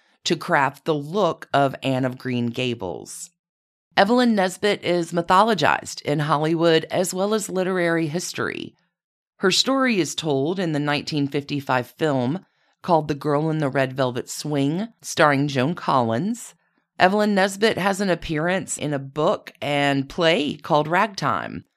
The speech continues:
in a song called Crime of the Century. Even in a recent series, the H B O series Boardwalk Empire,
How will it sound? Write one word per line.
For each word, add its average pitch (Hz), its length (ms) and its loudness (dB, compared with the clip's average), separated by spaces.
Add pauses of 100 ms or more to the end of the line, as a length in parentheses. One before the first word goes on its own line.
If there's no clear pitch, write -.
(160)
in 151 160 -2
a 147 100 0
song 151 360 0
called 147 240 -4
Crime 151 260 -2
of 131 100 -6
the 131 120 -6
Century. 127 680 -4 (460)
Even 208 340 -2
in 175 540 -2 (100)
a 160 120 6
recent 190 480 -2
series, 92 480 -4
the 143 200 -4
H 143 220 -4
B 151 160 0
O 143 80 2
series 131 460 -2
Boardwalk 131 520 -4
Empire, 135 680 -2